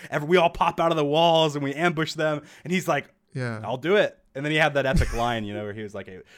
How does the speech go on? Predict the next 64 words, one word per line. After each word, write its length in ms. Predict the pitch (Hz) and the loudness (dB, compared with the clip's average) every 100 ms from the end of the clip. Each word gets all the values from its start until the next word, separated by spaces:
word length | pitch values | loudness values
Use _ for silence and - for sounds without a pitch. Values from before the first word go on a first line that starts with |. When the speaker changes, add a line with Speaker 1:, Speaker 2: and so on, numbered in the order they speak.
| _ | _
Speaker 1:
it 60 | - | -18
was 120 | 101 | -14
never 220 | 104 101 | -12 -12
meant 180 | 101 101 | -12 -12
to 80 | 113 | -12
be," 220 | 104 101 | -10 -8
or 120 | 98 101 | -6 -6
whatever. 240 | 107 98 | -6 -8
Like, 240 | 98 95 - | -10 -12 -10
obviously 260 | - 147 - | -8 -6 -6
Speaker 2:
Yeah. 80 | |
Speaker 1:
that 60 | - | -6
wasn't 220 | 110 110 | -8 -6
Speaker 2:
And 100 | 151 | -4
his 140 | 160 - | -4 -4
Speaker 1:
planned 100 | 160 | 0
or 40 | |
Speaker 2:
voice 300 | 196 190 190 | 2 2 0
Speaker 1:
anything. 40 | |
Speaker 2:
as 100 | 160 | -6
well 260 | 165 170 160 | -6 -6 -6
is 180 | 151 - | -6 -8
just 180 | 156 - | -10 -6
perfect 540 | 165 165 160 123 - | -4 -4 -6 -10 -10
for 240 | - 131 | -10 -4
Speaker 1:
Yeah. 160 | 131 123 | -2 -2
Speaker 2:
it, 20 | |
just 140 | 135 127 | -4 -4
how, 160 | 123 | -4
like, 360 | 120 120 135 - | -4 -8 -10 -10
deep 320 | 156 156 131 | -6 -6 -6
and, 340 | 123 117 110 | -8 -8 -12
and 340 | - 120 117 123 | -14 -14 -12 -14
Speaker 1:
But 340 | - 139 143 | -16 -4 4
I 80 | 170 | 6
Speaker 2:
brooding 40 | 214 | 6
Speaker 1:
think 160 | 196 | 0
Speaker 2:
it 20 | |
Speaker 1:
that 140 | 190 156 | 0 0
Speaker 2:
is. 60 | |
Speaker 1:
the, 60 | 151 | -2
Speaker 2:
I 20 | |
Speaker 1:
the 140 | 139 139 | 0 -2
Speaker 2:
love 80 | - | -2
it. 40 | |
Speaker 1:
first, 480 | 175 139 - - 127 | -2 -4 -6 -12 -8
the 80 | 135 | -8
first 540 | - 175 185 180 - | -4 0 0 -2 -8
kind 260 | 160 147 135 | -4 -2 -2
of 220 | 123 104 | -4 -6
thing 460 | - - 151 151 | -20 -8 -4 -2
that 140 | 135 117 | -2 -4
was, 180 | 110 - | -6 -4
I 60 | 165 | -4
think 140 | 190 | -4
the 80 | 143 | -6
first 540 | - 180 208 202 - | -6 2 2 2 -6
thing 220 | 165 160 | -6 -4
that 140 | 151 123 | -2 -4
was 160 | 113 | -8
planned 680 | - - 127 117 95 85 92 _ _ _ - | -14 -10 -8 -6 -8 -12 -18 _ _ _ -10
ever 320 | 123 123 143 | -8 -4 -4
probably 480 | 139 147 151 143 160 | -2 -4 -4 -6 -6
was 720 | 113 110 131 127 117 107 | -6 -4 -2 -2 -4 -8